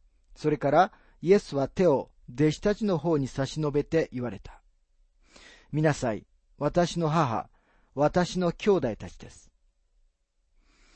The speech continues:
主はここで最も絆の強い人間関係は、キリストと彼を信じる者との関係だと言っておられるんですね。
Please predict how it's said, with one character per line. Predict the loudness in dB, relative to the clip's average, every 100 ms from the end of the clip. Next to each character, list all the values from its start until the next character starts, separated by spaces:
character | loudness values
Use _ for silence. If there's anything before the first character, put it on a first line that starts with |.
| _ _ _ -20 -20 -20 -20
主 | -8 2
は | 8 8 8
こ | 2 -2
こ | 4
で | 6 4 2 0 0 0 2
最 | 4
も | 6 2
絆 | 0 -2 0 2 4
の | 2
強 | 0 0 2
い | 4
人 | 2 0 2
間 | 0 0
関 | -4 -4
係 | -4 -2
は、 | 2 2 0 -6 -20 _ -10
キ | -4
リ | -2 -2
ス | 0
ト | 0
と | 0 -2
彼 | 0 2 4
を | 4
信 | 0 -2 -2 -2
じ | -2 -2
る | 0
者 | 0 -2
と | -2 -2
の | -2 -4
関 | -6 -6 -6
係 | -4 -2 2
だ | 0
と | 0 -4
言 | -4
っ |
て | -8 -2 0
お | 0
ら | -2
れ | -6
る | -10
ん |
で | -14
す | -10 -4
ね。 | -4 -4